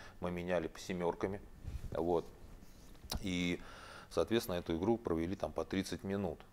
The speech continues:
Эм, с-, искали какие-то вариации, как будем играть на следующий день в финале, как начнем. Потому что первый тайм с Кеглями мы начали немножечко по-другому. Второй тайм с Кеглями мы начали еще по-другому, то есть сделали кое-какие корректировки, потому что мы,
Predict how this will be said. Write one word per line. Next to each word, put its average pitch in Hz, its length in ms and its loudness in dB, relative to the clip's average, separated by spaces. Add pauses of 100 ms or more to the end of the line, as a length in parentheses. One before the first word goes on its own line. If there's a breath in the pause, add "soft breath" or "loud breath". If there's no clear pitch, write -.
(140)
Эм, 76 500 -4 (160)
с-, 78 80 -4
искали 110 320 4
какие-то 87 400 0
вариации, 85 380 4
как 98 200 4
будем 87 320 0
играть 80 240 2 (220)
на 78 100 -2
следующий 82 360 -2
день 85 200 -2
в - 20 -12
финале, 73 460 -6
как 95 220 6
начнем. 85 340 -2
Потому - 160 -6
что - 140 -6
первый 110 320 6
тайм 80 260 -2
с - 60 -16 (120)
Кеглями 82 440 0
мы 92 80 -4
начали 92 540 0 (100)
немножечко 82 440 -8
по-другому. 85 560 0 (400 loud breath)
Второй 104 360 10
тайм 87 320 6
с - 80 -10
Кеглями 82 380 0 (100)
мы 82 80 -4
начали 92 580 0 (300)
еще 98 260 2
по-другому, 95 640 2
то 90 100 0
есть 85 180 -2
сделали 95 460 4
кое-какие 87 540 -2
корректировки, 87 640 0
потому 82 280 -6
что - 160 -10
мы, 82 180 -8